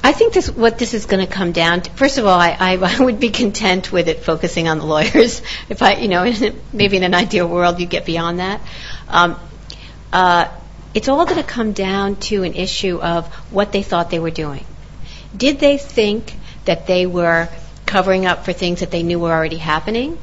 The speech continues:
And therefore, was, was this in good faith or not? Is this really what they thought, or is this what they had to think,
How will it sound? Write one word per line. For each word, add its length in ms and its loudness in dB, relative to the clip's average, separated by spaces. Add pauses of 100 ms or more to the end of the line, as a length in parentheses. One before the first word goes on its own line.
(260)
And 180 0
therefore, 640 2
was, 420 0
was 220 4
this 200 -2
in 120 2
good 240 2
faith 340 -2
or 80 -2
not? 300 -6 (160)
Is 140 -2
this 160 -4
really 360 0
what 160 0
they 120 0
thought, 440 -4
or 120 2
is 140 0
this 260 -2
what 140 -2
they 120 0
had 360 0
to 60 -4
think, 380 -4